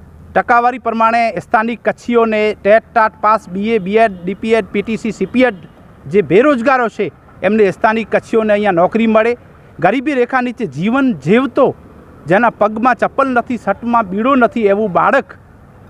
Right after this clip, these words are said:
જ્યારે આજે શિક્ષણ ઓ-, ઓછા શિક્ષકો હોવાના કારણે અને મહેકમ ઘટ હોવાના કારણે વિષયવાઇઝ શિક્ષણ કચ્છી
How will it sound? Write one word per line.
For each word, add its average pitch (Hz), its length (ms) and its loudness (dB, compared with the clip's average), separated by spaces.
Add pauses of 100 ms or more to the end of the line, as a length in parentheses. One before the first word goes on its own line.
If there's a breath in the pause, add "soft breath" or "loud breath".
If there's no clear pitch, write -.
જ્યારે 208 360 0
આજે 208 200 -4
શિક્ષણ 247 560 -2 (360)
ઓ-, 208 360 -2
ઓછા 269 280 2
શિક્ષકો 247 420 -4
હોવાના 233 420 2
કારણે 233 380 0
અને 220 360 0 (560)
મહેકમ 185 460 2
ઘટ 170 260 -2
હોવાના 233 380 -2
કારણે 240 320 -2
વિષયવાઇઝ 247 600 0
શિક્ષણ 240 320 -4
કચ્છી 214 480 -4